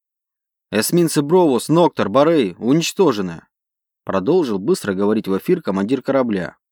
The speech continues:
по совместительству руководитель операции по спасению всех живых из этой системы. Только операция по спасению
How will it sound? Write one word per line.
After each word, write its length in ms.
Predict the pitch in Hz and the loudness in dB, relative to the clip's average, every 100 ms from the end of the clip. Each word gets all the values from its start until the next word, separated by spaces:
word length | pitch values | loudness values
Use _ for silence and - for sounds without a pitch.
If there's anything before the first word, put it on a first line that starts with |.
| _ | _
по 100 | - | -6
совместительству 880 | 104 95 107 185 185 135 - 117 - | -4 -4 -4 -6 -10 -10 -6 -6 -4
руководитель 580 | 104 98 107 156 185 98 | -6 -2 -2 -2 -4 -6
операции 580 | 90 107 127 147 - | -6 -2 -2 -2 -4
по 100 | 104 | -8
спасению 460 | 95 - 101 165 117 | -8 -10 -4 -2 -2
всех 200 | - 101 | -2 -4
живых 360 | 92 120 170 - | -2 -2 -2 -2
из 180 | 101 | -8
этой 180 | 95 104 | -6 -8
системы. 600 | - 131 - 113 85 - _ _ _ _ _ _ _ _ _ | -8 -10 -4 -4 -4 -12 _ _ _ _ _ _ _ _ _
Только 320 | 123 117 147 | -2 0 -2
операция 520 | 147 175 180 170 - | 0 0 0 0 -4
по 120 | 117 | -4
спасению 720 | 123 - 147 - 202 123 80 | -6 -4 -4 -2 -2 -2 -4